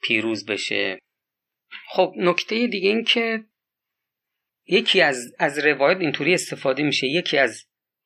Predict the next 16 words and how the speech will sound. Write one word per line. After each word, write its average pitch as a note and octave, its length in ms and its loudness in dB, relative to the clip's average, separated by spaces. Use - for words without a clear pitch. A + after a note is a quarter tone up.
مهمترین C#3 1200 2
نگرانی‌های B2 880 0
پیامبر A#2 480 -2
اسلام C3 800 -6
و A#2+ 100 0
امیرالمؤمنین A#2+ 800 -4
علیه A#2+ 120 -8
السلام B2+ 680 -6
نسبت C3+ 440 0
به B2 260 -2
امت C3+ 420 -2
همین B3 380 -2
ریا F3+ 280 2
و G3 120 0
ریاکاری D3 580 2
بوده. G#2+ 600 -2